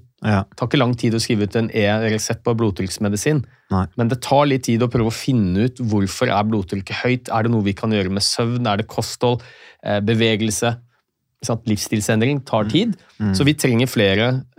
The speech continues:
Speaker 2: fastleger. Vi må ha mer kapasitet. Og så kommer jeg jo
Speaker 1: Ja,
Speaker 2: tilbake til at
Speaker 1: eller, Ole Petter, bare unnskyld at jeg avbryter her nå.
Speaker 2: Nei, ikke
Speaker 1: For at
Speaker 2: unnskyld
Speaker 1: jeg,
Speaker 2: for det.
Speaker 1: jeg, jeg var litt inne på det med en samtale med Trude. For at det, legestudiet er fem-seks år, er det ikke det?
Speaker 2: Seks år.
Speaker 1: Ja,
Speaker 2: I
Speaker 1: ikke
Speaker 2: Norge.
Speaker 1: sant? Seks år.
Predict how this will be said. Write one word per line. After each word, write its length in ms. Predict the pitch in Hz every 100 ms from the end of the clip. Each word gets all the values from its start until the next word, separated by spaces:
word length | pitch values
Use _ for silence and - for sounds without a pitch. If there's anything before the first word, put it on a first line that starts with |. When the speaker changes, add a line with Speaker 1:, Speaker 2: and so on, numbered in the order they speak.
| 135
Speaker 2:
fastleger. 420 | 120 - 110 143
Vi 100 | 151
må 100 | 120
ha 60 | 120
mer 260 | 113 107
kapasitet. 680 | 104 113 110 110 170 247 - _ _ _ _ _ _ _ _ - _ -
Og 80 | 151
så 100 | 165
kommer 220 | 156 120
jeg 40 | 135
jo 20 |
Speaker 1:
Ja, 40 |
Speaker 2:
tilbake 260 | 143 135 151
til 120 | 147
at 80 | 139
Speaker 1:
eller, 200 | 175 190
Ole 160 | 180 175
Petter, 320 | 175 160 185
bare 200 | 170 147
unnskyld 220 | 131 107 131
at 60 |
jeg 100 | 131
avbryter 320 | 104 95 92
her 80 | 98
nå. 220 | 104 104 -
Speaker 2:
Nei, 160 | 117 143
ikke 60 | 139
Speaker 1:
For 100 | 151
at 80 | 147
Speaker 2:
unnskyld 60 | 143
Speaker 1:
jeg, 60 | 160
Speaker 2:
for 40 | 151
det. 100 | 147
Speaker 1:
jeg, 60 |
jeg 80 | 151
var 140 | 156
litt 140 | 160 156
inne 200 | 147 104
på 180 | - 110
det 100 | 120
med 80 | 123
en 60 | 123
samtale 380 | 117 95 95
med 120 | 101 104
Trude. 360 | 110 90 95 85 - - _
For 140 | - 135
at 160 | 135 - _
det, 220 | - 127 - - - -
legestudiet 480 | 139 131 98 - 123
er 200 | 123 110
fem-seks 600 | 107 - 110 101 101 -
år, 120 | 90 87
er 100 | 87
det 40 |
ikke 100 | 117
det? 80 | 190
Speaker 2:
Seks 200 | - 135
år. 100 | 107 - _
Speaker 1:
Ja, 80 | 113
Speaker 2:
I 80 | 131
Speaker 1:
ikke 100 | 131
Speaker 2:
Norge. 160 | 151 143
Speaker 1:
sant? 20 |
Seks 300 | - 127 -
år. 140 | 78